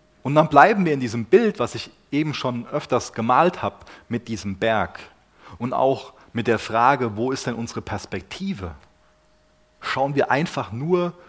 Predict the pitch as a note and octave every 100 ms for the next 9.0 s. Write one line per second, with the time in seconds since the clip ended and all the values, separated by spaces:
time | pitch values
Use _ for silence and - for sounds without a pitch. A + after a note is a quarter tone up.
0 | - _ - C3+ - A2 - G2 A2 B2+
1 | F3+ - - A#2 B2+ - A#2 B2+ C3+ A#2
2 | G2 - B2+ D3 F3+ - - - A2 G#2
3 | - C3 - - - - - - - B2
4 | - B2+ A#2 B2 - A2 - D3 C3 G#2+
5 | G2+ A2+ - A#2 G2 - - B2+ B2 D3
6 | E3 - B2 - - C3 C#3 D3 - -
7 | - _ _ _ _ - - A#2 - C3
8 | - A#2+ C3 A#2 G#2 - B2+ C#3+ D3 -